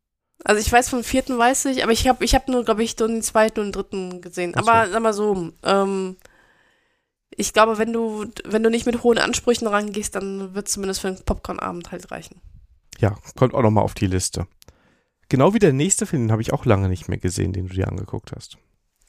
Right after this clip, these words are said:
Speaker 1: Genau, ich hab mir, ah genau, ähm, vielleicht noch eine Anmerkung, Fluch der Karibik könnt ihr zurzeit auf Disney Plus gucken.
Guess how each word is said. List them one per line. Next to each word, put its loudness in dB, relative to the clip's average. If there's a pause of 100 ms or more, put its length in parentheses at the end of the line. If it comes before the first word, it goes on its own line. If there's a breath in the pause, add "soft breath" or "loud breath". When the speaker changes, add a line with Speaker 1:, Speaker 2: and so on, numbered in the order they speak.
(600 soft breath)
Speaker 1:
Genau, 6
ich 0
hab -2
mir, 4
ah 2
genau, 6
ähm, 2
vielleicht 0
noch 2
eine 4
Anmerkung, 2
Fluch -6
der 0
Karibik 0
könnt -2
ihr 2
zurzeit -2
auf 0
Disney -4
Plus -4
gucken. -6